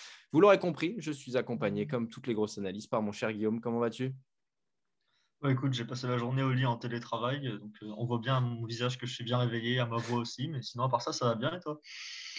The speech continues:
Speaker 1: Bah, ça va, écoute, bah, j'ai, j'étais en repos aujourd'hui, donc au final, euh, j'ai, j'ai, la, la journée res-, ressemble un peu à celle-là, mais bon, voilà. Au moins,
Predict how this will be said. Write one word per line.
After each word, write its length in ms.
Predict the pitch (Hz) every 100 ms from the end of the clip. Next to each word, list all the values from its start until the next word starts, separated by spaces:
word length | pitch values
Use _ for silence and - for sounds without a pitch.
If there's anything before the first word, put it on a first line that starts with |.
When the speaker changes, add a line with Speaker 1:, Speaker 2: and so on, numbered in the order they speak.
| -
Speaker 1:
Bah, 120 | 117
ça 180 | 117 123
va, 140 | 110 143
écoute, 240 | 135 139 -
bah, 160 | 117 127
j'ai, 260 | 131 131
j'étais 220 | 131 135
en 60 | 139
repos 180 | 135 151
aujourd'hui, 380 | 139 135 131 120
donc 160 | 107
au 60 | 107
final, 360 | - 117 135
euh, 200 | 117 104
j'ai, 180 | 107 110
j'ai, 160 | 107 110
la, 200 | 107 107
la 140 | 113
journée 240 | 110 127 139
res-, 200 | 135 - _ -
ressemble 420 | 110 131 147 139
un 60 |
peu 140 | 131 135
à 40 |
celle-là, 360 | 131 123 113 107
mais 100 | 107
bon, 160 | 104 - -
voilà. 180 | - -
Au 140 | - 117
moins, 240 | 139 143